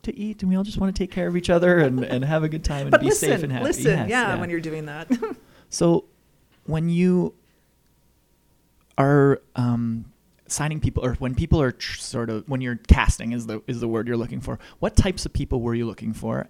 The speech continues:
Speaker 1: And was there someone that you were like, "Oh, we can't put that person on T V," or was there, and was everyone pretty much, you know, the same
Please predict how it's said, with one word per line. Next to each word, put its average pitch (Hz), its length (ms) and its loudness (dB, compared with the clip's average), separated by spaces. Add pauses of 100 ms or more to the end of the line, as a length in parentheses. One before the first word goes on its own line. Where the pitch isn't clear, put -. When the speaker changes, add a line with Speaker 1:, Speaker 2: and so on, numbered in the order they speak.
Speaker 1:
And 120 300 2
was 143 340 2
there 139 180 2
someone 123 580 0
that 113 160 -4
you 123 60 -4
were 117 60 -4
like, 110 240 -8
"Oh, - 140 -16
we 120 100 -10
can't 113 240 -8
put - 140 -4
that - 160 -2
person - 260 -2
on 110 120 -12
T 120 140 -8
V," 147 300 0
or 120 100 6
was 117 200 2
there, 120 160 -2
and 117 320 -8
was 120 200 -4
everyone 117 380 -2
pretty 117 260 0
much, 107 540 -8 (100)
you 139 100 -12
know, - 260 -12 (720)
the 113 100 -8
same - 480 -6